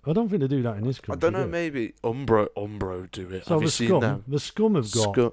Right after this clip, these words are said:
Speaker 2: yeah,
Speaker 1: got
Speaker 2: Scum
Speaker 1: that.
Speaker 2: have got
Speaker 1: And,
Speaker 2: theirs.
Speaker 1: st-, um, who else has? I mean, I just watched Sunderland till, till I died the other day, and they had a, I thought their Adidas stuff looked sweet.
Speaker 2: Yeah, but the, all the goalkeeper kits are the same, I'm pretty sure. If you're in
Speaker 1: Right.
Speaker 2: the Premier League, they're all
Speaker 1: Oh,
Speaker 2: the same.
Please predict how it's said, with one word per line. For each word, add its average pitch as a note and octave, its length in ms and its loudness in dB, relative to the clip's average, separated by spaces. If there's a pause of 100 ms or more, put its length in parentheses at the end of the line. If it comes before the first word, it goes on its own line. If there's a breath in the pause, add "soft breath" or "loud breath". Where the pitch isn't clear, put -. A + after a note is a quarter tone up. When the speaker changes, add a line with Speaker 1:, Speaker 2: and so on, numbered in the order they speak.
Speaker 2:
yeah, A2+ 180 6
Speaker 1:
got - 120 2
Speaker 2:
Scum G#2+ 200 -2
Speaker 1:
that. C3 80 8
Speaker 2:
have G#2 140 -2
got G#2+ 140 0
Speaker 1:
And, A2 80 -4
Speaker 2:
theirs. B2 400 0 (180)
Speaker 1:
st-, - 260 -16
um, B2 880 -2 (100)
who F3 220 -4
else B3 380 -6
has? A#2+ 320 -8 (640 soft breath)
I C3+ 40 0
mean, D#3 120 2
I D#3+ 80 -2
just G3 200 -2
watched B2 220 -4
Sunderland B2 400 2
till, A2+ 280 0
till G#2 240 -4
I G2 60 -2
died A#2+ 400 0
the G#2+ 140 -2
other B2 160 -2
day, F#2+ 280 -6
and F#2+ 140 -6
they C3+ 180 2
had G2+ 180 -2
a, F#2 140 -6 (120)
I - 40 -4
thought A#2 220 -4
their C3+ 140 2
Adidas F#2+ 380 -4
stuff F#2 240 -10
looked - 180 -10
sweet. - 360 -4 (200)
Speaker 2:
Yeah, C3 220 0 (120)
but B2+ 240 -4 (140)
the, B2+ 100 -4
all B2+ 220 -2
the B2 80 -10
goalkeeper A#2 560 -6
kits - 320 -12
are G2 40 -10
the G2 100 -10
same, G2+ 280 -6
I'm G2+ 120 -12
pretty - 200 -8
sure. G2+ 300 -4 (200)
If G#2+ 120 -4
you're A2 180 2
in G#2+ 80 0
Speaker 1:
Right. - 0 -
Speaker 2:
the A2 80 0
Premier G#2+ 360 -2
League, G2+ 260 -6
they're G#2 160 -4
all G2 100 -4
Speaker 1:
Oh, D#3+ 120 2
Speaker 2:
the C#3 80 6
same. C3 260 4